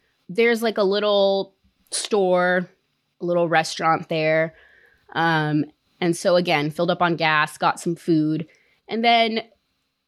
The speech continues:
so I wanted to go kind of along the southern border. I wanted to, like, dip into Nevada a little bit. And so we headed south on Highway two oh five. And I think it's also known as Fields Denio Road.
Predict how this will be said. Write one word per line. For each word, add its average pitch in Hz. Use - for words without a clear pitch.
so 254
I 233
wanted 254
to 285
go 214
kind 202
of 190
along 175
the 175
southern 170
border. 156
I 131
wanted 160
to, 185
like, 156
dip 180
into 175
Nevada 151
a -
little 147
bit. 151
And 175
so 190
we 220
headed 240
south 156
on 156
Highway 170
two 180
oh 151
five. 165
And 170
I 190
think 208
it's 214
also 202
known 190
as 165
Fields 170
Denio 160
Road. 156